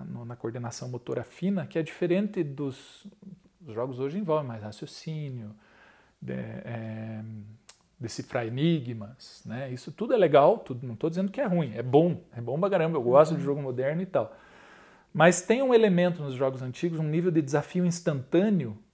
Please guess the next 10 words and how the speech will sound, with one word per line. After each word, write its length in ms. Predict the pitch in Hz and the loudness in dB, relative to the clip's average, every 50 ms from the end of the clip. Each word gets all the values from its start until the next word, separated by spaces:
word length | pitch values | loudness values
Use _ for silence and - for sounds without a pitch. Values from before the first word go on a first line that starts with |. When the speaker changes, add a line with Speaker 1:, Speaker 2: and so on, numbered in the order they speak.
| _ _ | _ _
Speaker 1:
rápido, 580 | - - - 151 190 190 - - 151 123 123 123 | -8 0 2 4 4 4 2 -6 -12 -12 -12 -14
que 160 | - - 139 | -10 -6 -4
exige 440 | 131 127 127 135 165 185 160 156 143 | -4 -4 -2 -2 0 0 0 0 0
ali 160 | 135 139 165 | 0 0 0
uma, 300 | 180 170 143 127 120 - | 0 0 -2 -4 -6 -8
uma 160 | 147 135 127 127 | -10 -10 -10 -8
precisão, 600 | - 143 143 - - 156 135 123 139 151 160 160 | -6 -6 -6 -6 -6 -8 -8 -6 -4 -4 -4 -4
uma 160 | 147 139 135 | -4 -6 -8
concentração 800 | - - 139 131 - - 143 131 - 143 131 - - 143 147 | -8 -10 -12 -12 -10 -12 -12 -10 -8 -8 -8 -8 -8 -10 -6
grande, 320 | 143 139 147 160 175 190 | -2 -2 -2 0 -2 -4